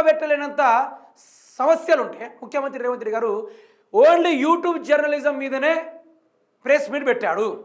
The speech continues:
అంటే ఇప్పుడు వీళ్ళని ఎట్లా చేశానో కొట్టాలి, ఎట్లా చేశానో వీళ్ళని కొట్టాలి. ఎందుకంటే నా ఇమేజ్ డ్యామేజ్ చేస్తూ ఉన్నారు, మళ్ళోసారి గెలవకుండా ప్రయత్నం చేస్తూ ఉన్నారు. ఎక్కడ కబ్జా చేసినా కూడా ఆడికొచ్చి మాట్లాడుతూ ఉన్నారు. ఎక్కడ అక్రమాలు చేసినా ఆ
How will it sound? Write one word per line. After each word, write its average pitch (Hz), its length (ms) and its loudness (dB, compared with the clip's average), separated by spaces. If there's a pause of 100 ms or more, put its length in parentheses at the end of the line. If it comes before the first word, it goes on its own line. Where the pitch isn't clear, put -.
(180)
అంటే 269 200 4 (500)
ఇప్పుడు 330 280 -4
వీళ్ళని 302 280 2
ఎట్లా 285 280 0
చేశానో 294 280 0
కొట్టాలి, 262 320 0 (600)
ఎట్లా 294 240 0 (100)
చేశానో 302 300 2
వీళ్ళని 285 260 -2
కొట్టాలి. 254 300 0 (500)
ఎందుకంటే 320 340 0
నా 311 60 4 (140)
ఇమేజ్ 320 260 4
డ్యామేజ్ 285 300 0
చేస్తూ 262 260 -2
ఉన్నారు, 160 200 -10 (360)
మళ్ళోసారి 311 520 4 (100)
గెలవకుండా 320 460 4
ప్రయత్నం 285 340 0
చేస్తూ 269 300 0
ఉన్నారు. 196 220 -10 (400)
ఎక్కడ 330 240 2 (140)
కబ్జా 294 240 4 (100)
చేసినా 294 300 -2
కూడా 285 160 2
ఆడికొచ్చి 269 420 -4
మాట్లాడుతూ 226 420 -2
ఉన్నారు. 175 220 -10 (360)
ఎక్కడ 294 220 0 (100)
అక్రమాలు 311 400 2
చేసినా 294 280 -2 (160)
ఆ - 20 2